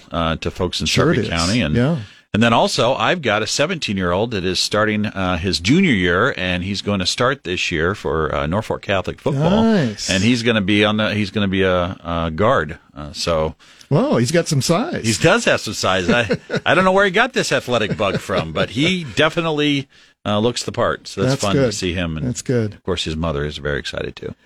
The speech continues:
Speaker 2: Well, and, and I know those conversations about,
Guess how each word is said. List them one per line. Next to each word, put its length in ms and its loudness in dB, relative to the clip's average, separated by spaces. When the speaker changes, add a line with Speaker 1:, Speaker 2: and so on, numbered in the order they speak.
Speaker 2:
Well, 380 2
and, 340 2
and 140 2
I 120 4
know 180 4
those 160 0
conversations 760 2
about, 360 0